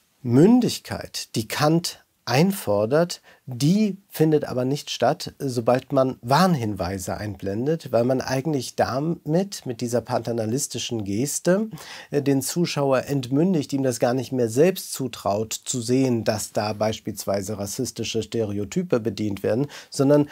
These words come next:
man legt es ihm schon an die Hand. Man, äh, sagt ihm, „So ist das und nun kannst du, wenn du willst, trotzdem dir noch den Film ansehen.“ Und genau darum fühlen sich auch so viele von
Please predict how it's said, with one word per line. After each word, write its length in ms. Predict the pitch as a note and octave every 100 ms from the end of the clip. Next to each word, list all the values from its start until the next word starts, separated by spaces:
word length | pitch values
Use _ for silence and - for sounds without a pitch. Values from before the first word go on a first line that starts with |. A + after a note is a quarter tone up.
| -
man 220 | C3+ C3
legt 260 | C#3 F3 -
es 160 | D3
ihm 220 | - D3+ C3+
schon 200 | C3 A2+
an 120 | A2+
die 120 | A2
Hand. 360 | D3+ D3+ - A#2
Man, 240 | A2+ A2+ - -
äh, 260 | A#2+ A#2+ G#2+
sagt 500 | A#2+ B2+ C#3 - C#3
ihm, 260 | C3 B2+ - -
„So 280 | B2+ B2+ D#3+
ist 400 | E3+ F#3+ - -
das 380 | G2 D3 - - -
und 160 | D3+ D3
nun 220 | F3 F#3+
kannst 420 | F3+ D3+ F3 F3+
du, 140 | C#3 B2+
wenn 120 | B2+
du 120 | A#2+
willst, 280 | B2 C3+ -
trotzdem 460 | - C3 - B2 A2
dir 140 | G#2+
noch 140 | F#2+
den 160 | - F2+
Film 360 | - C#3 A2 F2+
ansehen.“ 480 | F#2+ E2+ - - - _ - -
Und 100 | C#3+
genau 260 | B2 C#3+ C#3
darum 600 | A#2+ G#2+ D#3 F3+ G3 G3 -
fühlen 440 | - G#3+ A#3+ D#3
sich 280 | A2 G#2+ -
auch 220 | A#2+ C#3 - -
so 180 | C#3 C3
viele 420 | B2 - G3 D3
von 460 | B2+ - D#3+ D#3+ C#3+